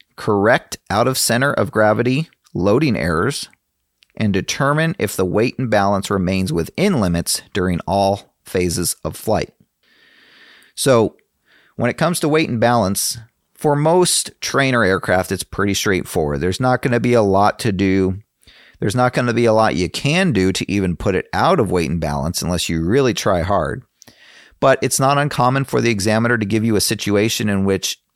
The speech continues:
you are going to be either overweight or out of balance.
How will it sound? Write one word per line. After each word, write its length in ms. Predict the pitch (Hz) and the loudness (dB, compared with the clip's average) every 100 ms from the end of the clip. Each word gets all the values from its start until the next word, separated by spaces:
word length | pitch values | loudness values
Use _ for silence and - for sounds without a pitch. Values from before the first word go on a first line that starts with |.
| _ - | _ -6
you 280 | 101 131 - | 0 0 2
are 280 | 110 147 143 | 4 4 2
going 260 | 104 101 | 2 2
to 60 | 92 | 0
be 360 | 87 76 62 - _ _ _ _ | -2 -4 -6 -12 _ _ _ _
either 300 | 98 90 - | -2 0 0
overweight 580 | 104 117 98 101 110 - | 2 2 2 2 0 -2
or 120 | 90 | 0
out 140 | 90 92 | 0 0
of 60 | 87 | 0
balance. 540 | 95 82 - - | 0 -2 -4 -6